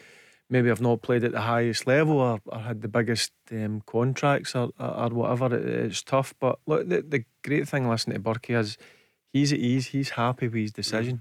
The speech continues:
Speaker 1: and that's what you've got to be in life. Um, he's been through it the last six or so weeks, a lot of thinking, and I'm sure there would have been a lot of managers on the phone
Speaker 2: Mm.
Speaker 1: wanting a Chris Burke to be in their,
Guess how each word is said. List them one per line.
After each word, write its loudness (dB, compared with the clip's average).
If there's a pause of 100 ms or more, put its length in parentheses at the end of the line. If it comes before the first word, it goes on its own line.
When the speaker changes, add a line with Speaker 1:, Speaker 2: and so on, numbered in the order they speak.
(140)
Speaker 1:
and -4
that's 0
what -6
you've -6
got 2
to -4
be -6
in -4
life. -4 (260)
Um, -2 (680)
he's -4
been 2
through 2
it 0
the 0
last 2
six 0
or -8
so -2
weeks, -2 (160)
a -2
lot 2
of -8
thinking, 2
and 0
I'm 0
sure 0
there 0
would -2
have -6
been 0
a 2
lot 2
of -4
managers -4
on 0
the -2
phone -2 (320)
Speaker 2:
Mm. -20 (200)
Speaker 1:
wanting 0 (120)
a -12
Chris -2
Burke -2
to -6
be -2
in 0
their, 2